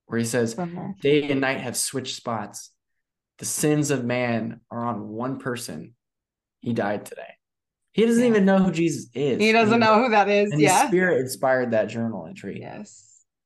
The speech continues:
Speaker 1: And then
Speaker 2: Yep.
Speaker 1: he,
Speaker 2: And
Speaker 1: uh, do you know
Speaker 2: we
Speaker 1: what the, do you know what the
Speaker 2: We
Speaker 1: Eastern
Speaker 2: are
Speaker 1: Gate
Speaker 2: so lucky. We are so lucky. We can get on a computer
Speaker 1: Yep.
Speaker 2: and do all the research we
Speaker 1: Yep.
Speaker 2: want, and people
Speaker 1: Do you,
Speaker 2: don't.
Speaker 1: do you know what the Eastern Gate is?
Speaker 2: I don't know.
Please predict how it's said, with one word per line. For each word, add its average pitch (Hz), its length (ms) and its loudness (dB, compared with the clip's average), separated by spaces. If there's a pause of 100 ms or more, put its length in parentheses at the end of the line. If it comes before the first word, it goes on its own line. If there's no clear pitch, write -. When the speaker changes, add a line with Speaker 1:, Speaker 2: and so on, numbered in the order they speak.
(260)
Speaker 1:
And 135 120 0
then 147 100 2
Speaker 2:
Yep. 147 100 2
Speaker 1:
he, 143 60 4
Speaker 2:
And - 100 2
Speaker 1:
uh, - 100 0
do - 60 0
you 139 100 4
know 147 80 4
Speaker 2:
we - 0 -
Speaker 1:
what 139 120 -2
the, 131 300 0 (280)
do 135 80 -4
you 135 40 2
know 143 60 2
what 139 80 0
the 120 60 -2
Speaker 2:
We 127 60 0
Speaker 1:
Eastern 285 260 2
Speaker 2:
are 294 120 4
Speaker 1:
Gate 226 160 0
Speaker 2:
so 277 220 2
lucky. 254 560 0
We 240 200 -8
are 262 120 -8
so 254 220 -2
lucky. 240 320 -4
We 214 180 -4
can 226 240 -6
get 233 240 -2
on 233 160 0
a 240 40 -10
computer 214 600 -6 (320)
Speaker 1:
Yep. 107 120 -4
Speaker 2:
and 202 140 -2
do 220 180 -8
all 196 280 4
the 220 100 -4
research 214 480 -10
we 202 100 -2
Speaker 1:
Yep. 180 120 -6
Speaker 2:
want, 170 200 -6 (200)
and 196 200 -8
people 202 360 -6
Speaker 1:
Do 202 160 -4
you, 277 60 0
Speaker 2:
don't. - 180 -14 (920)
Speaker 1:
do 135 80 -4
you 139 60 0
know 147 80 -2
what 143 100 -4
the 120 160 -6
Eastern 120 340 -6
Gate 107 280 -6
is? 127 300 -12 (600)
Speaker 2:
I 196 140 0
don't 185 180 -2
know. 170 240 -8